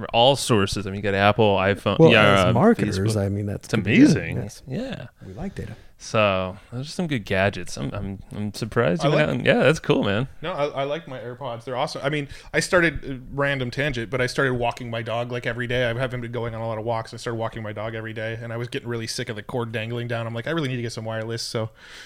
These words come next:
Speaker 3: I just went for the, the best
Speaker 1: There
Speaker 3: of the
Speaker 1: you go,
Speaker 3: best,
Speaker 1: man.
Speaker 3: and I love 'em.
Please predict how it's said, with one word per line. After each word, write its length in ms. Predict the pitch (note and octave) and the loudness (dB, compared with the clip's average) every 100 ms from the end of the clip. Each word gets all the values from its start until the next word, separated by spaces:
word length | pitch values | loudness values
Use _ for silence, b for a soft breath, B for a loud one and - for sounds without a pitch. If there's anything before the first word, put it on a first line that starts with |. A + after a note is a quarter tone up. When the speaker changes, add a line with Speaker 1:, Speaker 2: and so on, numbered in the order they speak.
| B B B | B B B
Speaker 3:
I 20 | |
just 160 | B2 A#2 | -12 -10
went 140 | A#2+ | -10
for 120 | - | -8
the, 160 | A#2 A#2 - | -4 -4 -6
the 80 | A#2+ | -6
best 160 | G#2 F2+ | -4 -2
Speaker 1:
There 100 | F#2+ | 2
Speaker 3:
of 60 | |
the 40 | G#2+ | 4
Speaker 1:
you 40 | |
go, 60 | B2 | 4
Speaker 3:
best, 100 | C3 | 4
Speaker 1:
man. 140 | G#2 | 0
Speaker 3:
and 180 | G#2 A2+ - | -2 -4 -8
I 40 | |
love 180 | A2+ B2 | -8 -8
'em. 140 | A2 | -8